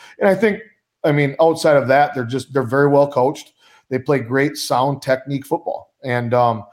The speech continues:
when you have good players that play a sound technique <laughs> based scheme, they're just really, really good. They don't, they don't beat themselves. You know, if you look at, you know, if I look at us at Enterprise, you know, our, our three years there and last year here,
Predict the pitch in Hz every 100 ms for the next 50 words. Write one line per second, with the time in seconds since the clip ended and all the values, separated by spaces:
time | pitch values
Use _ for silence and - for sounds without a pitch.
0 | _ _ _ 131 139 139 110 143 156 147
1 | 143 147 135 131 123 139 123 - 123 135
2 | 147 151 151 _ _ _ _ - 151 151
3 | 233 226 - - - _ 143 - _ _
4 | _ 117 151 160 156 - 143 147 156 160
5 | - 135 139 120 123 143 139 151 160 135
6 | 160 147 127 139 139 131 139 127 143 143
7 | 123 - 143 151 147 139 135 131 131 135
8 | 143 135 - _ _ _ _ - 131 131
9 | 131 - _ - - 123 139 143 135 135
10 | 135 135 139 135 143 143 143 139 - _
11 | 131 127 131 131 - - 135 143 139 139
12 | 147 143 135 127 143 131 131 131 143 123
13 | 131 151 156